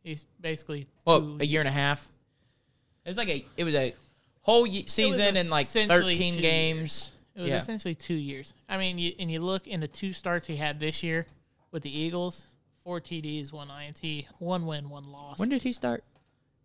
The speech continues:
Speaker 1: He
Speaker 2: with the
Speaker 1: started,
Speaker 2: Eagles?
Speaker 1: he started in a couple games, uh, because Jalen Hurts was hurt.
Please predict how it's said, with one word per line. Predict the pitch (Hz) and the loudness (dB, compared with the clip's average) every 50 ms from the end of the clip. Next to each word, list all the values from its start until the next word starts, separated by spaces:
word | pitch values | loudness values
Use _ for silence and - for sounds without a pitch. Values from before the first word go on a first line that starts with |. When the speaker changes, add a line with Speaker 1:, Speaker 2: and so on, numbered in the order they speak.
| _ _ | _ _
Speaker 1:
He | - 170 | -8 -6
Speaker 2:
with | 160 160 | -4 -2
the | - 180 | 0 0
Speaker 1:
started, | 180 170 170 170 | 2 2 2 0
Speaker 2:
Eagles? | 165 165 180 - _ _ | -2 -4 -10 -18 _ _
Speaker 1:
he | - 196 170 190 185 | -12 -6 -6 -4 -6
started | - - 208 190 185 180 180 175 175 165 | -4 -2 0 0 0 2 0 0 0 0
in | 170 165 160 156 156 156 156 147 156 - _ - | -2 -4 -4 -4 -4 -6 -6 -8 -10 -14 _ -12
a | 185 | -12
couple | 165 - 190 185 170 - 160 156 | -6 -4 -4 -4 -4 -4 -6 -6
games, | 156 156 151 147 147 147 147 143 - - - - _ - | -6 -6 -6 -6 -8 -8 -10 -12 -12 -14 -16 -18 _ -8
uh, | 214 165 147 143 139 139 | -4 -2 -2 -2 -4 -6
because | 139 139 143 156 147 - - 151 139 139 135 139 139 | -8 -10 -12 -12 -12 -10 -10 -10 -8 -10 -10 -14 -12
Jalen | - - 147 147 143 143 139 | -12 -10 -10 -10 -12 -14 -14
Hurts | 139 143 135 - - | -16 -16 -16 -18 -18
was | - - - | -20 -20 -18
hurt. | - 131 - - | -20 -20 -20 -20